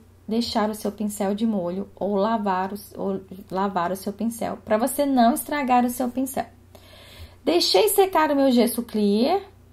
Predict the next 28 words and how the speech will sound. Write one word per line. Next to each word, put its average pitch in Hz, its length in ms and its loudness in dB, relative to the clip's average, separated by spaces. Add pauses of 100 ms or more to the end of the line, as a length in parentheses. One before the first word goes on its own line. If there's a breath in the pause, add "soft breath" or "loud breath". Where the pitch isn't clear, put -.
(480)
agora 269 380 4
eu 269 40 -2
posso 240 340 0 (460)
aquarelar 233 640 -2
ou 240 80 -2
pintar. 240 500 -6 (960)
Olha 208 220 -4
que 208 180 -10
legal. 220 380 -4 (720)
Meu, 208 180 2
não 233 240 6
vou 285 80 2
estragar 208 460 2
o - 20 -6
meu 175 120 -6
projeto, 254 600 -2
não 254 180 2
vai 269 120 -2
ficar - 160 -6
empenado. 220 760 -2 (640 loud breath)
E 233 80 -4
eu 247 100 2
consigo 247 440 -4
pintar 247 540 -2
ali 226 300 -2
com - 160 -4
muita 269 460 0
tranquilidade 214 960 -4